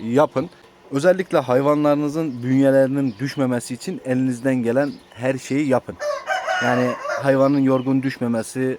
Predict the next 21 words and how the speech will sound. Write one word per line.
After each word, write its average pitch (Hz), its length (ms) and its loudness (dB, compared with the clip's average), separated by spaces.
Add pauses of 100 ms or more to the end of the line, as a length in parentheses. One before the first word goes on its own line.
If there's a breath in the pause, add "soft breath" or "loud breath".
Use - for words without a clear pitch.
(120)
hayvanın 123 420 -2
aç 127 260 -6
kalması, 120 440 -4
susuz 127 360 -14
kalması, 127 440 -4
suyunun 127 380 -4
beş 123 160 -2
günde 127 300 -4
bir 123 100 -10
değişmesi, 127 520 -4
yeminin 127 400 -2
üç 127 140 -6
günde, 127 260 -4
ya 127 260 0
önünde 131 300 -2
yem 123 300 0
de 120 120 0
var, 120 180 -2
su - 160 -14
da 120 120 0
var. 123 140 0